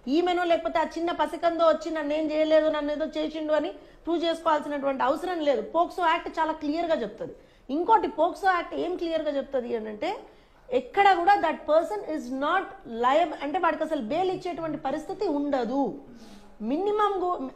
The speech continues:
అంటే పోక్సో యాక్ట్ is very clear. అది ఎందుకు మనం ఫామ్ చేసుకున్నామంటే ఆడపిల్లలకి, చిన్న ఆడపిల్లలనే కాదండి, చిన్న పిల్లలకి రక్షణగా యా-,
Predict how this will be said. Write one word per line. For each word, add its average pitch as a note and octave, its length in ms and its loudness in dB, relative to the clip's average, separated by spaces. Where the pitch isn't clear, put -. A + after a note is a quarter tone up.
అంటే G#4 480 -2
పోక్సో F4 400 8
యాక్ట్ F#4 300 4
is D#4 80 -2
very C#4+ 340 2
clear. C#4 240 0
అది B3+ 180 0
ఎందుకు F4 640 0
మనం D#4 220 -2
ఫామ్ D#4 300 2
చేసుకున్నామంటే C#4+ 600 -2
ఆడపిల్లలకి, E4+ 800 4
చిన్న F4 100 -2
ఆడపిల్లలనే G4 760 6
కాదండి, C4+ 400 0
చిన్న G4+ 160 -2
పిల్లలకి F#4+ 380 2
రక్షణగా D#4+ 640 2
యా-, C#4+ 100 2